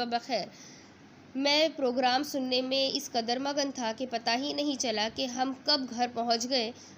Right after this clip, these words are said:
रात भी बिस्तर पर करवटें बदलते इन अनगिनत सोचों में गुजरी। मुझे अपने एक उर्दू के उस्ताद की बात हमेशा याद रहती थी कि लफ्ज़ चाहे, उर्दू के उस्ताद की एक बात हमेशा याद रहती थी कि लफ्ज़ अपने खालिक का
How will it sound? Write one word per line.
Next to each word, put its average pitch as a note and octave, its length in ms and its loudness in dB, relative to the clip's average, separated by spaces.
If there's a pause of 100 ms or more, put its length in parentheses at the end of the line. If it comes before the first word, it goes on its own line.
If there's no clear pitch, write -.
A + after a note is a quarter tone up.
(160)
रात B3 260 4
भी C#4 180 0
बिस्तर B3+ 340 -4
पर C4 160 -2
करवटें A3 460 0
बदलते A#3+ 440 -2
इन B3+ 300 -2 (420)
अनगिनत C4+ 420 2
सोचों B3+ 360 0
में C4 180 2
गुजरी। G#3+ 380 -4
मुझे A#3+ 300 0
अपने B3+ 400 0
एक - 960 -4
उर्दू C4+ 300 0 (100)
के C#4 160 0
उस्ताद A#3+ 460 0
की C#4 160 -4
बात A#3+ 300 2
हमेशा A#3 360 -2
याद B3 320 2
रहती B3+ 320 -2
थी A#3+ 220 -8 (380)
कि D4 140 2
लफ्ज़ C#4+ 360 2
चाहे, A#3+ 460 -2 (1400)
उर्दू C#4 240 -4
के C#4+ 260 2
उस्ताद B3 480 0
की C4+ 120 0
एक B3+ 100 0
बात C4 140 4
हमेशा B3 320 -2
याद B3+ 240 2
रहती C4 260 0
थी C4+ 120 -6
कि C4 160 -4
लफ्ज़ C4 340 0
अपने A#3 360 -2
खालिक A#3+ 480 -2
का C#4 120 2